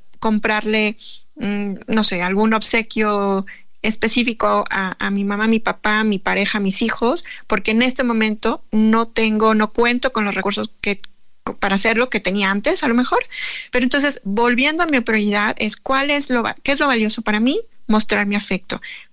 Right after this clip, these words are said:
¿Cómo podría hacerlo? Entonces, focalizar mi atención hacia los recursos que sí tengo.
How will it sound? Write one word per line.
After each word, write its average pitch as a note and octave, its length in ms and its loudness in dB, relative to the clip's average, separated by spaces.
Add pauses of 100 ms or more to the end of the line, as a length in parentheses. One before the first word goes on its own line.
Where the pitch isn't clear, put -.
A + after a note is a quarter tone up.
¿Cómo D4+ 320 2
podría B3 400 2
hacerlo? A#3 560 0
Entonces, A3+ 420 -2
focalizar A#3 540 0
mi D4 80 2
atención A#3 460 -2
hacia A3+ 460 -2
los G#3+ 320 2
recursos A3+ 480 0
que G#3+ 160 0
sí G#3+ 160 0
tengo. A#3+ 420 2